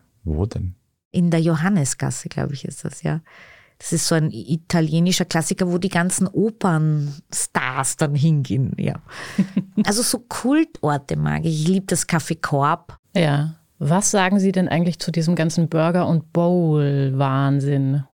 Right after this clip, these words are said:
Speaker 2: Also Burger finde ich selber großartig. Also ich liebe einen guten Burger. Und da gibt's ja jetzt wirklich super Dinge. Bowl-Sache finde ich ein bisschen schwierig, weil meiner Meinung nach da oft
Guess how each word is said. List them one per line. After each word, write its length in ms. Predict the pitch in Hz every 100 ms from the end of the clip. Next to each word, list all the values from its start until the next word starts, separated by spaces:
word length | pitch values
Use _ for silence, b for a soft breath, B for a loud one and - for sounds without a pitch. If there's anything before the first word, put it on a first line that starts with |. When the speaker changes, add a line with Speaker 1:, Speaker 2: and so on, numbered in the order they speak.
| -
Speaker 2:
Also 200 | 175 170
Burger 400 | 165 208 269 277
finde 260 | - 220
ich 140 | 196 -
selber 240 | 185 170
großartig. 720 | 170 143 143 - 113 - 131
Also 140 | 139 147
ich 120 | -
liebe 680 | 180 214 208 226 220 233 233 196 B -
einen 280 | 156 151 -
guten 400 | 202 196 214 208
Burger. 520 | 196 196 196 214 285 349 B B _ _ _ -
Und 140 | 147
da 40 | 160
gibt's 240 | 156 -
ja 60 | 156
jetzt 180 | 143 -
wirklich 260 | - 156
super 320 | - 165 160
Dinge. 480 | 147 147 151 180 269 277 B B B B B -
Bowl-Sache 1120 | 185 220 262 277 269 - - - 208 214 233
finde 300 | - 233 220
ich 60 | 214
ein 100 | 208
bisschen 220 | 208 214
schwierig, 600 | - 196 180 220 240 233
weil 480 | 190 175 185 190 196
meiner 320 | 190 175 190
Meinung 260 | 190 190 190
nach 180 | 180
da 160 | - -
oft 440 | - 170 - -